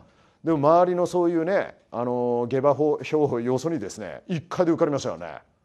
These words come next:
ええ、中卒ですよ。漢字も読めませんでしたよ。そんな中からね、一回で受かった。すごい人ですよ。あ、もちろんこの、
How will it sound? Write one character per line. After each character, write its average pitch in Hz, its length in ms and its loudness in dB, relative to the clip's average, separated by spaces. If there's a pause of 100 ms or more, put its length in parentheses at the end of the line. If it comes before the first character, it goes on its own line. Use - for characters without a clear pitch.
(540)
え 139 560 6
え、 - 80 -16
中 185 280 -4
卒 359 240 2
で 339 60 4
す - 80 -4
よ。 110 140 2
漢 208 260 0
字 226 120 -2
も 233 60 2
読 226 140 4
め 220 60 2
ま 220 100 2
せ 226 100 -2
ん 214 40 -2
で 165 60 -2
し - 80 -8
た 101 60 -4
よ。 62 180 -12 (1120)
そ - 220 -4
ん 175 80 0
な 160 100 2
中 147 240 2
か 120 80 -2
ら 85 140 -4
ね、 98 240 -6 (260)
一 127 180 -10
回 - 160 -6
で 113 80 -8
受 110 60 -12
か 110 80 -12
っ - 20 -12
た。 71 160 -16
す - 200 -14
ご 147 180 -2
い 160 40 -2
人 151 120 -6
で 104 80 -4
す - 80 -12
よ。 67 200 -12 (220)
あ、 190 160 10
も 180 140 4
ち 214 80 4
ろ 208 60 8
ん 160 40 0
こ 175 100 6
の、 147 300 8